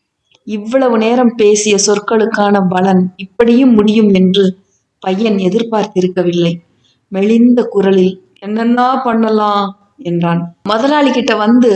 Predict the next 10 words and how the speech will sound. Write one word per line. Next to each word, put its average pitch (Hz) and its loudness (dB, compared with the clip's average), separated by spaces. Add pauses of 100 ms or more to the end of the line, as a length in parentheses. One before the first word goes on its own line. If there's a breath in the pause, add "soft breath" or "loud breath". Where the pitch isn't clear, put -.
ஓட்டல் 277 0
வேலைக்கு 233 -2
அனுப்புங்கன்னு 226 0
சொல்லட்டுமா?" 285 0 (480)
அந்த 208 -2
பையன் 202 0
உடனடியாக 240 0
மறுத்தான். 190 -2 (1120)
"என்னத்துக்குடா 311 0
இதை 294 2